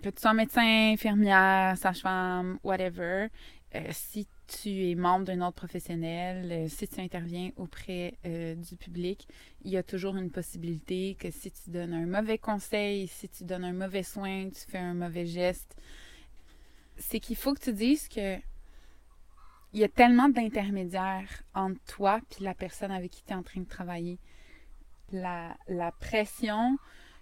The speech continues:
que les praticiens et praticiennes ressentent pour ne pas se faire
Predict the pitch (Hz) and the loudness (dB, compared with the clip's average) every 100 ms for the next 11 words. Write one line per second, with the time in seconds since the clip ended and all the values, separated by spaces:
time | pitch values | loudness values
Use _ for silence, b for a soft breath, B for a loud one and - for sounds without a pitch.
0 | - - 214 202 190 185 180 170 - - | -20 -2 0 2 2 0 0 -2 -4 4
1 | 226 - - 214 208 214 - 202 185 - | 6 4 -6 -2 0 -2 -4 -8 -6 -4
2 | 202 214 196 180 165 190 196 214 - 190 | -2 -2 -4 -6 -2 -2 -2 -4 -6 -6
3 | 190 - 180 180 - - 233 208 - 170 | -6 -6 -4 -4 0 2 2 0 -4 -6